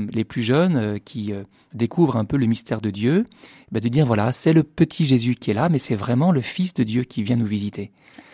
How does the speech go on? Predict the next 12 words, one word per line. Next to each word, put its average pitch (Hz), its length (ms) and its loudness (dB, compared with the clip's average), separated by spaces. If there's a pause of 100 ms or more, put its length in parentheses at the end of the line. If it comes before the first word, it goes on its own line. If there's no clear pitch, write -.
(180)
La 113 60 0
crèche - 220 -2
est 120 120 -2
un 113 80 0
très 165 320 0
beau 123 200 4
lieu 117 360 4
de 113 80 0
prière 98 560 -8 (100)
pour 113 140 -4
nos 104 80 0
familles. 104 320 -10